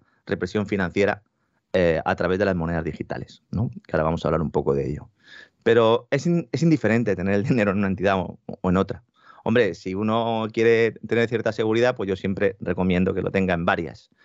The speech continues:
Por si en algún momento alguna tiene algún problema, hasta que se solucione. Otra cosa es la gente que tenga acciones de bancos, otra gente, otra cosa es la gente que haya comprado deuda,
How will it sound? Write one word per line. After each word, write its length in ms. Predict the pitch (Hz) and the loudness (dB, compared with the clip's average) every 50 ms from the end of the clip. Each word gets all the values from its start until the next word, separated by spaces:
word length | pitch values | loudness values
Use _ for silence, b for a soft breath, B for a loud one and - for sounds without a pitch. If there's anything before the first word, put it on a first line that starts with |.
| b b _ | b b _
Por 120 | - 110 | -6 -4
si 80 | 110 117 | -4 -2
en 60 | 104 | -2
algún 180 | 104 107 123 135 | -2 -2 -2 -2
momento 300 | 139 147 160 143 127 123 | -2 -2 -2 0 0 0
alguna 280 | 104 107 123 143 135 | 0 0 0 -2 -2
tiene 180 | 104 107 107 113 | -2 -2 -2 -2
algún 180 | 113 120 131 123 | 0 -2 -2 0
problema, 420 | 131 135 143 147 143 131 139 175 b b b b | 0 0 2 2 0 -2 -4 -8 b b b b
hasta 240 | - 92 - - 95 | -8 -6 -4 -4 -2
que 80 | - - | 0 0
se 80 | 90 | 0
solucione. 560 | 85 - 107 101 95 98 123 127 117 117 - - b b b b b b b | 0 0 0 0 0 2 2 2 2 2 -2 -8 b b b b b b b
Otra 220 | - 151 - 156 | -2 0 0 0
cosa 200 | 151 160 156 233 | 0 0 0 -2
es 40 | 214 | -2
la 80 | 120 107 | -2 -2
gente 240 | - 113 101 107 | -4 -4 -4 -2
que 80 | 95 98 | -2 -2
tenga 220 | 92 92 95 92 | -2 -2 -2 -4
acciones 320 | 87 - 98 110 110 117 117 | -4 -2 0 0 0 2 2
de 80 | 101 | 2
bancos, 320 | 101 110 117 107 143 131 123 | 2 2 0 0 -2 -4 -4
otra 160 | 107 - 92 | -6 -8 -6
gente, 240 | - 104 95 - 110 110 - - - | -6 -6 -4 -2 -2 -2 -4 -4 -4
otra 200 | 110 107 110 104 | -2 -2 0 0
cosa 160 | 110 117 127 | 0 0 0
es 80 | 135 123 | 0 -2
la 100 | 107 101 | -4 -4
gente 260 | - 120 117 110 120 | -2 -4 -4 -2 -2
que 60 | 120 | -2
haya 80 | 117 117 | -2 0
comprado 400 | 107 104 101 - 117 117 110 107 | -2 -2 -2 0 0 2 2 2
deuda, 400 | 127 139 147 127 120 120 - | 2 2 4 4 2 2 0